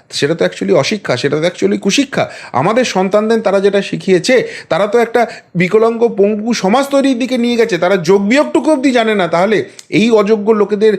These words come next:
যে শ্রম, সেটা কি সত্যিই শ্রম বলে গণ্য করা উচিত এবং সেই জন্য তাদের বেতন রাখা উচিত? একদমই নয়। এবং সেই জন্যই কিন্তু আদালত সেই, সেই নির্দেশটা দিয়েছে।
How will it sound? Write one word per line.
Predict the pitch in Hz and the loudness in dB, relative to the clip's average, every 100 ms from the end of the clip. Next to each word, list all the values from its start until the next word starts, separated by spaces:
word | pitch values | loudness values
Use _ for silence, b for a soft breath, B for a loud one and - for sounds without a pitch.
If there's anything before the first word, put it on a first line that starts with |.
| B B | B B
যে | 151 165 | -4 -2
শ্রম, | - 226 254 139 - - | -2 0 0 -2 -8 -10
সেটা | 165 185 | -4 -4
কি | 208 | -4
সত্যিই | - 226 - 240 | -4 -4 -2 -2
শ্রম | - 185 196 | 2 0 2
বলে | 220 | 0
গণ্য | 180 165 185 | 0 0 0
করা | 196 208 | 0 2
উচিত | 190 226 247 | 0 0 0
এবং | 240 | 0
সেই | 208 190 | 0 0
জন্য | 196 220 | 0 0
তাদের | 208 214 214 | 0 2 0
বেতন | 196 220 | 2 0
রাখা | 220 226 | 0 0
উচিত? | 247 262 277 - B - | -2 0 -2 -4 B -6
একদমই | 165 185 269 269 | -2 0 2 2
নয়। | 170 - _ _ | 0 -4 _ _
এবং | 156 170 | -6 -2
সেই | 170 175 | -2 0
জন্যই | 143 151 247 | 0 0 -2
কিন্তু | 226 202 | -2 0
আদালত | 143 135 165 - - _ _ _ _ _ - | 0 2 0 -2 -14 _ _ _ _ _ -6
সেই, | 185 202 | -2 -2
সেই | - 185 | 0 -2
নির্দেশটা | 175 135 143 165 | 0 -2 -4 -2
দিয়েছে। | 185 135 117 | 0 0 -2